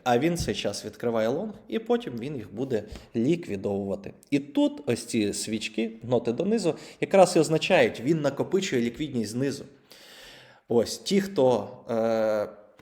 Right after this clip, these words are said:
відкривають, наприклад, тут повірять в зростання, вони відкриють лонг. Для того, щоб вони повірили в зростання, треба давати ось такі свічки, які були минулого тижня. І ті, хто повірив в л-, е, в зростання, відкрили лонг,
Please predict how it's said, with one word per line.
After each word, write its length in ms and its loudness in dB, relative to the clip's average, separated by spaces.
відкривають, 840 4
наприклад, 720 2
тут 360 0
повірять 640 4
в 40 -12
зростання, 720 -2
вони 220 0
відкриють 520 0
лонг. 280 0
Для 120 2
того, 220 6
щоб 180 0
вони 180 2
повірили 400 2
в 40 -2
зростання, 440 0
треба 320 2
давати 420 0
ось 120 -6
такі 240 -6
свічки, 340 -4
які 180 -2
були 240 0
минулого 380 0
тижня. 320 -10
І 100 4
ті, 200 4
хто 180 4
повірив 500 6
в 80 -2
л-, 160 0
е, 180 4
в 140 -2
зростання, 640 2
відкрили 440 4
лонг, 260 6